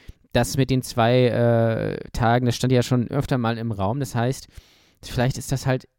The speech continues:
irgendwie dann auch eine Option, dann doch ein paar mehr Rennen auch vielleicht dann in Europa reinzukriegen, gerade wenn diese Rennen funktionieren. Das heißt, wenn man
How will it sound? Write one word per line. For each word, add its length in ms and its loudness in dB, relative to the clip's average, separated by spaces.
irgendwie 300 -2
dann 180 0
auch 160 -2
eine 180 -2
Option, 560 0
dann 200 0
doch 180 0
ein 80 -6
paar 240 -6
mehr 180 -6
Rennen 300 -4
auch 240 0
vielleicht 480 -2
dann 120 0
in 140 -4
Europa 360 0
reinzukriegen, 480 -6
gerade 260 0
wenn 80 -4
diese 240 -6
Rennen 120 -8
funktionieren. 460 -10
Das 100 -8
heißt, 140 -6
wenn 80 -4
man 140 -4